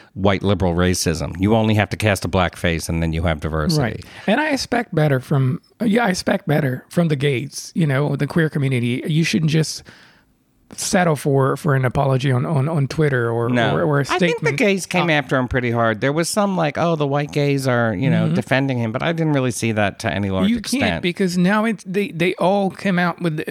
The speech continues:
Speaker 2: with an apology. It's very easy not to apologize on
Speaker 1: Right.
Speaker 2: Twitter.
Speaker 1: Right.
Speaker 2: Uh, and that doesn't, that's not enough anymore.
Speaker 1: Yeah.
Speaker 2: You really have to show that you learn or, or something. Um,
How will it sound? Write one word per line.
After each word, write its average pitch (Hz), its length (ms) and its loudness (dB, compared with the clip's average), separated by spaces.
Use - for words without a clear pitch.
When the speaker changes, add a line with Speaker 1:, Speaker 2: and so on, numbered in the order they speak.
Speaker 2:
with 160 140 2
an 151 60 0
apology. 151 520 0
It's 135 140 -2
very 175 240 2
easy 156 340 0
not 127 200 -2
to 139 100 -4
apologize 131 500 0
on 120 60 4
Speaker 1:
Right. 110 100 4
Speaker 2:
Twitter. 123 300 0
Speaker 1:
Right. 92 100 2
Speaker 2:
Uh, 151 220 0
and 160 240 0
that 170 260 0
doesn't, 151 480 -2
that's 170 220 0
not 143 160 4
enough 117 320 -2
anymore. 117 480 -6
Speaker 1:
Yeah. 87 320 0
Speaker 2:
You 147 240 2
really 160 320 4
have 147 260 0
to - 80 -4
show 139 520 2
that 127 300 -2
you 135 280 2
learn 135 480 2
or, 131 240 0
or 151 100 0
something. 151 460 -2
Um, 151 440 0